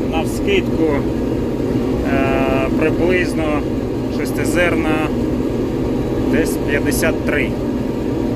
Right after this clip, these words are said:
дає. Непогано. Я б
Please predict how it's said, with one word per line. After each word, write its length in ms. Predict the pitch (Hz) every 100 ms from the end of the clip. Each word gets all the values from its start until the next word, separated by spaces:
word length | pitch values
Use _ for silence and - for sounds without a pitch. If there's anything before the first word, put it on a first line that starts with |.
| - - - - 131 - - - 123 117
дає. 320 | 120 - 120 - - - -
Непогано. 540 | - 175 147 127 - - - - - 135
Я 80 |
б 20 | 151